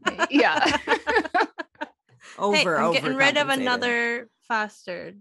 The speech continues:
Speaker 2: this weekend, so then I'll only be down to three fosters.
Speaker 1: Uh, how
Speaker 3: Oh my
Speaker 1: many
Speaker 3: gosh.
Speaker 1: total animals in your house?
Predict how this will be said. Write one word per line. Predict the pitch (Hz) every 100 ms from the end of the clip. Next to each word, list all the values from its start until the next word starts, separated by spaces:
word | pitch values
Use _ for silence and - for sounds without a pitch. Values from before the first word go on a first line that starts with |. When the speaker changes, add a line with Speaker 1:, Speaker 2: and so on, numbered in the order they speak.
| _
Speaker 2:
this | 185 -
weekend, | 180 170 147 117 -
so | - 185 - - _ _ _ _
then | 180 190
I'll | 196
only | 214 220
be | 214 220
down | 196 190 196
to | 214
three | - - 185
fosters. | - 156 175 - - 190 _ _ _ 220
Speaker 1:
Uh, | 202
how | 196
Speaker 3:
Oh | 190
my | - -
Speaker 1:
many | 190 180 165
Speaker 3:
gosh. |
Speaker 1:
total | 185 160 143
animals | 160 160 151
in | 156
your | 143
house? | 156 143 -